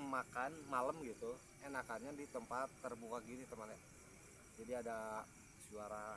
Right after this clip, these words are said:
hewan lah, jangkrik apa segala macam, itu me-, menjadi apa, istimewa lah. Nah, sekarang saya mau mukbang ikan hasil pancingan, teman, di pindang, teman.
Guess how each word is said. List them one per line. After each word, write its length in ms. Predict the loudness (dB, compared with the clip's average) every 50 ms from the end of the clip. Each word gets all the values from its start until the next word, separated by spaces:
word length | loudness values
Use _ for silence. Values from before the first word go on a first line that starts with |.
| -4 -4
hewan 300 | -4 0 2 2 2 2
lah, 100 | -2 -4 -4 -6 -4
jangkrik 420 | -2 -2 -2 -4 -6 -8 -8 -4 -4
apa 240 | -4 -4 -2 -4 -6 -6 -6
segala 240 | -6 -4 -4 -4 -4
macam, 240 | -6 -6 -6 -6 -6 -8 -12 -14 -14 -14 -14 -14 -14 -12 -14 -14 -14 -14 -14 -14 -12 -12
itu 180 | -10 -6 -4 -4 -2
me-, 260 | 0 0 0 0 0
menjadi 600 | -2 -2 -2 0 0 0 0 0 0 2 0 0
apa, 240 | 0 -2 -2 -4 -4 -4 -8
istimewa 560 | -6 -6 -6 -6 -4 -2 0 2 2 0 0
lah. 100 | -2 -6 -10 -12 -12 -12 -12 -12 -12 -12 -12 -12 -12 -12 -12 -12 -12 -12 -12 -12 -12 -12 -10 -6
Nah, 80 | -4 -4
sekarang 320 | -2 0 2 2 2 2
saya 220 | 2 2 2 2 2
mau 160 | 4 2 2
mukbang 480 | 2 2 -2 -4 2 4 4 4 4 2 -2 -8 -12 -14 -14 -14 -14 -14 -14 -14 -14 -14 -14 -14 -14 -14 -14 -14 -12 -12 -12 -12 -12 -12 -12 -12 -6 -6 -6 -4
ikan 220 | 0 2 2 2 2
hasil 240 | -2 -2 0 0 0 0 0
pancingan, 460 | 0 0 0 -2 -4 -4 -2 -2 -2
teman, 180 | -4 -6 -6 -8 -8 -4 -4
di 160 | -4 -4 -4 -4
pindang, 320 | -4 -4 0 2 2 2 2
teman. 320 | 0 -6 -8 -10 -10 -10